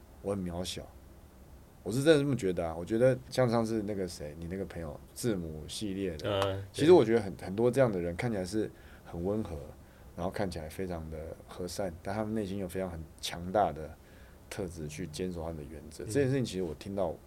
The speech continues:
Speaker 1: 我每次听到这样的事情，我都觉得我还有很多地方要，跟，要学习。我也希望可以成为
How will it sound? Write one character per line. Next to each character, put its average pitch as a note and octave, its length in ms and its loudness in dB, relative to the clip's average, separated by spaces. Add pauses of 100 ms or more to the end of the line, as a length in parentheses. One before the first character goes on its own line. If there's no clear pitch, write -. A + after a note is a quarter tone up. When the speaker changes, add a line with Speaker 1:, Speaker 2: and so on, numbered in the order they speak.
Speaker 1:
我 G#2 80 -4
每 G#2+ 100 2
次 A#2 120 0
听 A#2+ 100 2
到 A#2 60 4
这 A2+ 80 2
样 A2+ 100 2
的 F#2+ 80 -4
事 G2 80 -8
情， F2 180 -6
我 D2+ 60 -8
都 E2 100 -6
觉 D#2 160 -6
得 C#2+ 220 -6 (400)
我 D#2+ 100 -8
还 E2+ 60 -4
有 E2+ 80 -2
很 D#2+ 100 -6
多 D#2+ 160 -6
地 E2 200 -10
方 D#2 240 -8
要， D2 280 -6 (320)
跟， - 200 -8
要 F2 160 -4
学 D2 140 -12 (100)
习。 - 180 -16 (400)
我 F2 160 -2
也 F#2 100 -2
希 F#2+ 200 -4
望 F#2 180 0 (580)
可 - 80 -4
以 F#2 80 0
成 E2 300 -8
为 D#2 240 -8